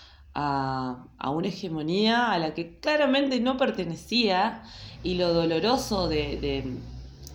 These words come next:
de ese rechazo, de, de no, de no sentirme que era parte de... como de, de esa etiqueta a la que se consideraba como bello, con todo este tema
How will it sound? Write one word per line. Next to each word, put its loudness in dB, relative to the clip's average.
de 0
ese -2
rechazo, -4
de, -4
de -6
no, -4
de -4
no -4
sentirme 0
que -6
era -2
parte 0
de... -2
como -2
de, -4
de -2
esa -2
etiqueta 0
a 2
la 0
que -10
se -10
consideraba 0
como -4
bello, 0
con -6
todo -4
este -14
tema -8